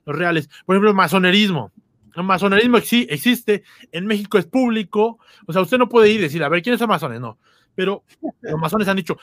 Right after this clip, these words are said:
"Tenemos más de un millón de masones en México, existimos, somos parte de ese grupo, conocemos a muchas personas". No, no hacemos magia, tenemos ciertos rituales porque nos gustan los rituales. Y mira, todos tenemos rituales, Héctor.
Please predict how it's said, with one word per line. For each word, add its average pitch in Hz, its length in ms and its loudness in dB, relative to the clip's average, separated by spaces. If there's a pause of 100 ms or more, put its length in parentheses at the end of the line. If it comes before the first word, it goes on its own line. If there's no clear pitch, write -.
(120)
"Tenemos 202 300 2
más 202 220 2
de 196 100 0
un 190 80 -2
millón 185 600 0
de 185 280 0
masones 170 520 -2
en 120 100 -14
México, 196 420 -2
existimos, 208 720 -4 (300)
somos 196 160 -6
parte 196 220 -2
de 180 40 -8
ese 170 100 -6
grupo, 208 300 -2
conocemos 160 400 -2
a 156 60 -2
muchas 160 240 -6
personas". 190 400 -8 (320)
No, 202 240 4
no 233 120 4
hacemos 185 380 2
magia, 226 480 0 (300)
tenemos 214 280 -2
ciertos 240 280 0
rituales 214 420 -4
porque 143 220 -14
nos 127 100 -10
gustan 165 300 -4
los 233 100 -4
rituales. 240 560 -4 (380)
Y 160 80 -8
mira, 196 320 -2 (360)
todos 247 220 6
tenemos 214 260 2
rituales, 190 380 0
Héctor. 135 380 -6